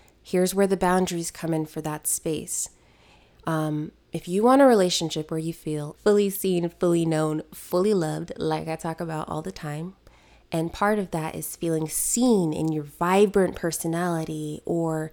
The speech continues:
seen in the fact that you are an introvert and socially a little bit awkward and don't always like being around people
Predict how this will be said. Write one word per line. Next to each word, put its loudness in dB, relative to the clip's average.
seen 4
in -2
the -6
fact -12
that -12
you -8
are -6
an -10
introvert -8
and -6
socially -4
a -2
little -2
bit -2
awkward -2
and -8
don't 0
always 0
like -6
being -6
around -8
people -14